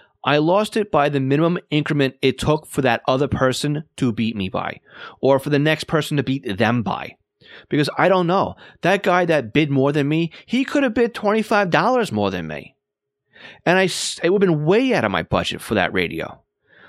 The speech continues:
All it takes is the minimum increment bid. So don't go beating yourself up after an auction's over and goes, "Oh, I lost it by a dollar."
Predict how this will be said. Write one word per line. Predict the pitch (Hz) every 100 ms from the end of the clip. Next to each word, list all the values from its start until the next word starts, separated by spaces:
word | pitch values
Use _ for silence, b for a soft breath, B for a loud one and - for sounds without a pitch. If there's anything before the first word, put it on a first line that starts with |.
| b _
All | 143 180 220
it | 208
takes | 185 175 151
is | -
the | 113
minimum | 120 143 156 156
increment | 139 127 135 110
bid. | 117 85 - B B -
So | 170
don't | 202 254
go | 233
beating | - 190
yourself | 180 147 160 147 -
up | 147 139
after | 127 127
an | 120
auction's | 120 - 117
over | 117
and | 98
goes, | - 131
"Oh, | 151
I | 147 139
lost | 139 143 -
it | 135
by | 127 120
a | 104
dollar." | 110 107 107 85